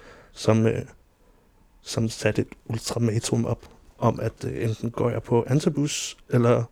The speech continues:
skal jeg ikke være på skolen. Og det er, det er jeg ret glad for i dag.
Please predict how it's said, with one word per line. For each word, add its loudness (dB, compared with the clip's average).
skal -2
jeg 0
ikke -18
være 0
på -16
skolen. -10
Og -6
det 12
er, 10
det 4
er 10
jeg 10
ret 6
glad 0
for -2
i -2
dag. -8